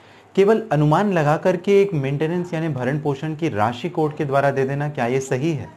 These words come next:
जी हाँ, एक महत्वपूर्ण जजमेंट, और ये जजमेंट है सपन कुमार बनर्जी वर्सेस State of West Bengal।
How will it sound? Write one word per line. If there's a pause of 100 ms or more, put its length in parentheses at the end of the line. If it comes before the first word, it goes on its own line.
(380)
जी
हाँ,
एक
महत्वपूर्ण
जजमेंट,
और
ये
जजमेंट
है
सपन
कुमार
बनर्जी
वर्सेस (300)
State
of
West
Bengal।